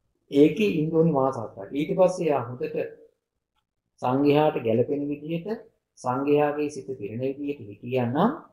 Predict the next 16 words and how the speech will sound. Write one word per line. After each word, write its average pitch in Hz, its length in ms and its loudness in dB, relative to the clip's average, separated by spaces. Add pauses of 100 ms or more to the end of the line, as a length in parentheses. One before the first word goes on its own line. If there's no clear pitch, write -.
(400)
මාස 151 320 -2
හතරකින් 123 440 -12
පස්සේ 117 460 -6 (340)
උපසම්පදා 117 640 -4
කරන්න, 113 260 -6
මහාන 117 280 -8
කරන්න, 120 240 -6
උපසම්පදා 113 560 -10
කරන්න 113 260 -6 (560)
පුළුවන්. 98 280 -6
ඕක 131 200 2
තමයි 147 260 -4
බුදුරජාණන් 127 520 -4
වහන්සේ 117 340 -12 (280)
දේශනා 95 420 -16
කළේ. - 160 -20